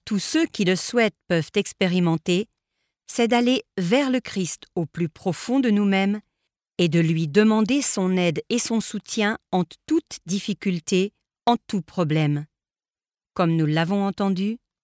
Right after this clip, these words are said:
il nous aidera. Lors de notre prochaine émission, nous poursuivrons ce thème et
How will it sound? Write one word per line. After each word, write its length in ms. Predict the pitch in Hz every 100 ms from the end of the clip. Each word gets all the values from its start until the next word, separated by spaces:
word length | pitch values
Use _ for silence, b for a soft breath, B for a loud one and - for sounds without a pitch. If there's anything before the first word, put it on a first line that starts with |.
| _ _ -
il 180 | 269 226
nous 220 | 202 165
aidera. 400 | 165 156 151 147 147 _ _ _ _ _ _ _ _ _ _ _ _ _ -
Lors 340 | 180 175 170
de 100 | 170
notre 320 | 175 165 -
prochaine 540 | 156 - 160 - 262 269
émission, 560 | 202 190 - 247 269 - _ _ -
nous 120 | 247
poursuivrons 640 | - 330 - 285 240 247
ce 140 | 240 247
thème 460 | - 196 156 147 147 _ _ _
et 80 | -